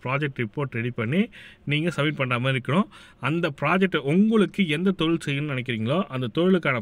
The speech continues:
project ரெடி பண்ணது எப்படின்னு சொல்லி கேட்டிங்கனாக்கா, கமெண்ட்ல சொல்லுங்க. "நான் இந்த தொழில் தொடங்கலாம் இருக்கேன் சார், எனக்கு project report எப்படி ரெடி பண்ணணும்னு சொல்லி, சொல்லிட்டு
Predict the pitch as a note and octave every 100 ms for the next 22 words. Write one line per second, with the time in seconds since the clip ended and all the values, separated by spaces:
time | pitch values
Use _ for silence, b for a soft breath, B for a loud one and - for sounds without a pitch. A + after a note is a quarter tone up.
0 | - C#3 E3+ D#3 C3 C#3+ C#3+ B2+ A#2 A#2+
1 | G#2 D#3 D3+ C3 B2 A#2+ A2+ G#2+ G#2 C#3+
2 | E3 B2 C#3+ F3 C#3 B2+ A#2 A#2+ F#3 A3
3 | B B B C#3+ D3 C3+ A2+ E3 F3+ C#3+
4 | C#3 D3 C#3 A#2+ G#2+ B2+ B2 A2+ G#2+ C3
5 | D3 D#3+ C#3 A#2 C3+ C3+ C3 C#3+ B2 C3
6 | B2+ A#2+ A#2 A2 A#2 G#2+